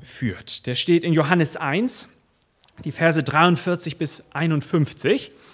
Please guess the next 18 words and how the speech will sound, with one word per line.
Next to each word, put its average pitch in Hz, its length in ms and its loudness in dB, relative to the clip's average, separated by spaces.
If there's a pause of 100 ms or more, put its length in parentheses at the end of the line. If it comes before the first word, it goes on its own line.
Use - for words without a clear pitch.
(760)
Und 151 500 -4
das 139 140 -4
ist 143 100 -6
unser 127 200 -4
Predigtext, 196 580 -2
den 151 100 -2
ich 139 120 -4
euch 131 160 -6
vorlese. 95 480 -8 (2750)
Als 175 180 6
Jesus 247 320 4
am 214 100 4
nächsten 220 320 4
Tag 208 280 0
nach 196 200 4
Galiläa 196 580 8
gehen 147 340 4
wollte, 190 500 4